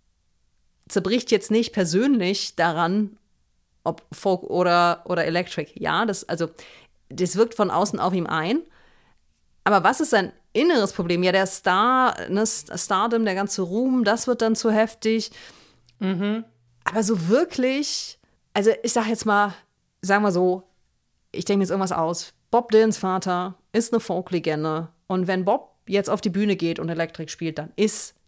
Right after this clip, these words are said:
Speaker 1: das hier vorbei. Und dann beendet er eine Ära. Er verliert dann seinen Vater. Er braucht nicht mehr zu Hause auftauchen. Keine Ahnung. Irgendwas in die Richtung, ne? Das meine ich mehr mit
Speaker 2: Mhm, mhm.
Speaker 1: persönlicher Anbindung und Problemen. Weil so sehe ich ihm dabei zu, wie halt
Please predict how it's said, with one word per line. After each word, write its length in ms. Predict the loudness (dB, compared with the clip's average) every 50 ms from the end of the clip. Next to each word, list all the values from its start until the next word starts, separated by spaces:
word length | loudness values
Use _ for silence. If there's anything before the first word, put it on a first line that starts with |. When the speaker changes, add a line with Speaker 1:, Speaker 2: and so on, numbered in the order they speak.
| _ _ -6
Speaker 1:
das 160 | -4 -4 -2
hier 120 | -2 -4
vorbei. 540 | -4 -2 0 2 4 6 6 6 4 2 -2 -8 -20 -20 -20 -20 _ _
Und 60 | -4 -4
dann 300 | -2 -2 -4 -8 -12 -16 _ _
beendet 440 | -4 -2 2 4 4 4 4 4 2
er 280 | 2 4 4 4 2 2
eine 220 | 0 -2 -2 -4 -8 _ _ _ _ _ _ _ _ _ -4
Ära. 280 | -4 -2 -2 -2 -2 -4
Er 80 | -4
verliert 340 | -2 -4 -2 0 2 2 2
dann 140 | 0 0 0
seinen 200 | 0 -2 -2 -2
Vater. 400 | -2 0 2 2 2 2 0 0 0
Er 80 | 0 0
braucht 180 | 0 -2 0
nicht 120 | 0 0 0
mehr 100 | -2 -2
zu 140 | -2 -2
Hause 240 | -2 0 0 0 0 0
auftauchen. 440 | 0 0 0 0 -2 -2 -2 -4 -10 -14 -20 -20 -16 -12
Keine 240 | -10 -8 -8 -6 -4
Ahnung. 160 | -4 -4 -6 -8 -14 -6 _
Irgendwas 280 | 2 2 4 4 2 2
in 100 | 2 0
die 60 | 2
Richtung, 360 | 2 2 0 2 0 0 0
ne? 160 | 2 2 2 2
Das 160 | 2 2 2
meine 200 | 2 2 2 2
ich 100 | 0 0
mehr 140 | 0 2 2
mit 120 | 2 0
Speaker 2:
Mhm, 60 | 2
mhm. 40 | 2
Speaker 1:
persönlicher 560 | 2 2 4 6 6 6 6 4 2 0 0
Anbindung 540 | 2 2 4 4 4 2 0 -2 -2 -2 -2
und 100 | -4 -4
Problemen. 500 | -4 -4 -2 2 2 2 4 2 2 -2 -4 -8 -18 -20 -20 -20 -20 _ _ _ _ _ _ _ _ _ _ 0
Weil 160 | 2 2 4
so 140 | 4 4 4
sehe 160 | 4 4 4
ich 80 | 4 4
ihm 100 | 4 4
dabei 200 | 4 4 4 2
zu, 240 | 2 0 -2 0 0
wie 140 | 0 2
halt 200 | 2 2 0 0